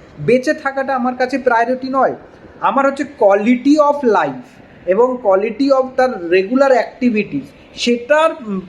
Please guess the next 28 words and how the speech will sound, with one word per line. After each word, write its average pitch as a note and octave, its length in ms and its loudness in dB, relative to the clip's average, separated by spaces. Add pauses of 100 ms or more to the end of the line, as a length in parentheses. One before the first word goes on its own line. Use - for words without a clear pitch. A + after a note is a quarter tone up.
(160)
সেটাকে C4 320 0
যদি C4+ 180 -4
আমি C4+ 160 -2
ইমপ্রুভ A#3+ 460 -2
করতে A3 300 0
পারি, D#3+ 280 -2 (240)
সেটা B3 360 0
আমার D4 360 2
কাছে A#3+ 480 -2
আমি, G3+ 280 -4 (100)
আমি G#3 280 -4
আমার G3 300 0
চেষ্টা। D#3+ 340 -6 (380)
কারণ C4 180 4
হচ্ছে C4 160 -2
বেঁচে G#3+ 400 0
থাকা, G3 420 -2
বেড A#3+ 360 2
রিডেন C4 280 0
হয়ে B3 260 6
পড়ে G#3+ 200 4
রয়েছে, F3+ 460 2 (260)
সে C#4 140 0
কোনো B3 280 0
কিছুই C#4 340 2
করতে A#3 320 2
পারছে F#3 400 -4
না, D#3+ 220 -6